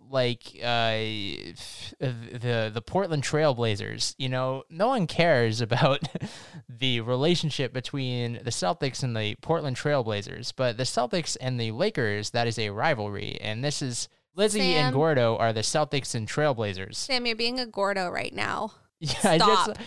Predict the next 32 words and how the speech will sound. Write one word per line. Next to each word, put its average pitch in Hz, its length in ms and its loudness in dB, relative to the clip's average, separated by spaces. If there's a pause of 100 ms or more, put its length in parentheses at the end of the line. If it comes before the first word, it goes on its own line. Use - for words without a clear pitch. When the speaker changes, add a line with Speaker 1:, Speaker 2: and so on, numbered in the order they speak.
(120)
Speaker 1:
I 156 100 2
just 180 120 -2
think 202 160 2
that 156 280 2
Speaker 2:
Stop. 160 340 4
Speaker 1:
this, 98 100 -8
you're, 151 240 2
you're 151 220 2
misclassifying 120 960 0
this. - 380 -6 (340)
Speaker 2:
I'm 269 140 0
talking 269 480 -2
in, 277 220 0
like, 214 360 -2 (260)
broad 220 640 4
rom-com 196 920 -2 (120)
trope 170 400 -6
happenings 175 640 -6
here. - 440 -12 (140)
Speaker 1:
But 156 100 -6
this 175 140 2
isn't 196 180 2
a 175 60 2
broad 147 420 4
rom-com 147 520 0
trope 196 320 0
because 123 300 -2
it's 131 140 -4
just, - 300 -4
like, 127 220 0
one 131 480 -2
event. 120 600 -2